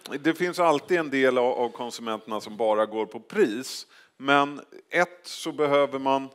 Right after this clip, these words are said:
göra en undersökning någon gång, i alla fall så ser det ut i dagsläget. Och tryggheten som optiken gör är väldigt stark. Vi gjorde en undersökning hos femtonhundra konsumenter, eh, plockade ut de som handlade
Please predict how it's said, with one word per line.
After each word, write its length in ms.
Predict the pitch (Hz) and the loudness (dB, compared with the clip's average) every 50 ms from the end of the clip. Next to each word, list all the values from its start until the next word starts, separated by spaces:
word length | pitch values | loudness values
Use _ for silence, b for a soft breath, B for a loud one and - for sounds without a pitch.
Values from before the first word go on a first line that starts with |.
| _ _ _ _ _ _ _ 110 | _ _ _ _ _ _ _ -8
göra 320 | 117 131 127 117 113 120 | -2 0 0 2 2 0
en 80 | 131 131 | 0 -2
undersökning 760 | 127 117 104 107 104 - 120 117 120 117 - 120 117 110 107 | -6 -6 -8 -8 -4 -2 0 0 0 -2 -6 -8 -8 -6 -6
någon 200 | 104 104 101 101 | -8 -8 -6 -6
gång, 260 | 104 120 139 143 127 | -8 -8 -8 -10 -12
i 120 | 135 - | -10 -8
alla 160 | 113 110 113 | -8 -8 -8
fall 180 | 110 117 117 120 | -8 -8 -8 -8
så 300 | - - 120 113 117 110 | -8 -10 -10 -10 -10 -10
ser 180 | - - 120 113 | -8 -8 -6 -6
det 60 | 117 | -6
ut 160 | 113 110 - | -6 -8 -6
i 40 | 110 | -4
dagsläget. 560 | 113 113 113 - - 113 110 113 123 139 139 - - | -4 -4 -4 -4 -2 2 2 2 2 0 -4 -6 -14
Och 280 | - _ - 127 - | -20 _ -18 -16 -14
tryggheten 840 | - - 151 160 147 127 117 127 139 165 180 185 180 - - 180 170 | -12 -8 -4 -4 -4 -4 -6 -6 -2 0 -2 -2 -2 -4 -8 -8 -8
som 180 | 151 - 156 127 | -8 -10 -10 -8
optiken 540 | 110 104 - - - 117 113 - 117 113 110 | -8 -10 -10 -12 -14 -14 -10 -10 -10 -8 -6
gör 400 | 107 104 104 104 101 101 104 101 | -4 -2 -2 0 0 -2 -2 -4
är 260 | - - 104 101 95 | -4 -4 -4 -4 -6
väldigt 460 | 98 101 110 110 98 95 101 101 - | -4 -4 -4 -4 -2 -4 -8 -10 -12
stark. 420 | - - - 180 147 92 73 - - - | -16 -6 -2 -2 0 0 -2 -4 -8 -10
Vi 100 | - 123 | -12 -8
gjorde 280 | 131 147 151 135 120 135 | -8 -6 -6 -4 -4 -4
en 80 | 139 | -4
undersökning 640 | 151 147 127 113 120 - 165 170 170 170 - 165 139 | -4 -8 -8 -8 -8 -6 -6 -6 -6 -6 -10 -14 -12
hos 200 | 123 120 117 - | -10 -10 -12 -12
femtonhundra 920 | - - 139 120 110 107 - _ 139 143 139 143 151 160 165 156 131 123 113 | -4 -2 -2 -2 -2 -8 -12 _ -10 -10 -8 -8 -10 -10 -10 -6 -4 -4 -4
konsumenter, 960 | - - 120 117 - 127 135 165 180 180 175 160 _ _ - 107 110 139 151 B B B B B B B B B B B B B _ - | -4 -6 -10 -10 -10 -8 -6 -6 -6 -6 -8 -12 _ _ -2 0 0 0 -2 B B B B B B B B B B B B B _ -4
eh, 340 | 117 117 117 117 117 117 | 2 4 6 6 6 4
plockade 480 | 113 - - 143 139 135 - 143 139 165 | 2 0 -4 -6 -6 -2 -2 -2 -2 -2
ut 200 | 185 180 - - | -4 -6 -6 -8
de 160 | 139 127 123 | -8 -8 -8
som 140 | 117 123 117 | -8 -10 -8
handlade 540 | 117 135 131 120 110 113 139 160 156 151 | -4 -4 -4 -4 -6 -4 -2 0 0 0